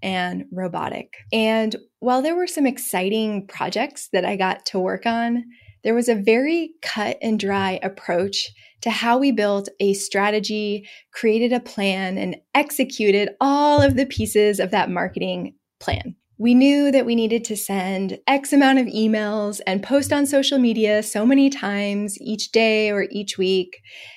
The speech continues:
We knew where we needed to be, and we knew for how long we needed to run that campaign or promotion,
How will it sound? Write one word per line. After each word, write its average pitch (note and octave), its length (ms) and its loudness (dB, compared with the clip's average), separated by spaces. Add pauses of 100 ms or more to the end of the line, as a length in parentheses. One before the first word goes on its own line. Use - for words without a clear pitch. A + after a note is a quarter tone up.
(540)
We C4 160 2
knew E4 400 4
where C#4+ 140 4
we C4 140 4
needed A#3+ 300 4
to A#3 120 0
be, F#3 320 0
and G3+ 160 -2
we G#3+ 100 -2
knew A#3+ 240 2
for B3 140 -8
how B3+ 360 0
long G3+ 420 0
we G3 100 0
needed F#3+ 280 0
to F#3+ 140 -6
run F#3+ 600 -4
that G3 500 -6
campaign G3+ 880 -6
or F#3+ 240 2
promotion, C4 840 -2